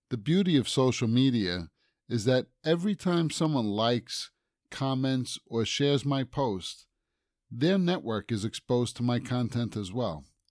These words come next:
I comment on lots of posts, but never for bullshit methods of gaining attention.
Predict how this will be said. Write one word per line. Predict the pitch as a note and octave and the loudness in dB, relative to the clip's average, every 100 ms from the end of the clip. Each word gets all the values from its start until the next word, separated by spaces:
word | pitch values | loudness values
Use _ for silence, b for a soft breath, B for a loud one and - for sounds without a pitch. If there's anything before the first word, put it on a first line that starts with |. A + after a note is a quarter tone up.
| _ _ _ _ _ _ _ _ - | _ _ _ _ _ _ _ _ -2
I | E3 | -2
comment | E3+ E3+ D#3+ C3+ A#2 F#2+ | 0 2 4 6 4 2
on | G#2 G2+ | -2 0
lots | G#2+ A2 - | 0 -2 -4
of | G#2 | -6
posts, | - F#2 D#2 - - - - _ _ _ _ _ _ _ - | -4 -4 -6 -10 -14 -16 -18 _ _ _ _ _ _ _ -4
but | A#2 | -4
never | G#2+ B2+ C#3 C3+ C3 | 0 2 4 4 2
for | - A2+ | 0 -4
bullshit | F2+ B2+ B2 - B2 | 0 0 2 0 0
methods | A2+ A2 - G#2 E2+ | 0 -2 -2 -4 -4
of | F2+ F2 | -8 -4
gaining | G2+ F#2+ F2+ | -2 -2 -4
attention. | - G2 F2 - C#2+ | -4 -4 -4 -6 -10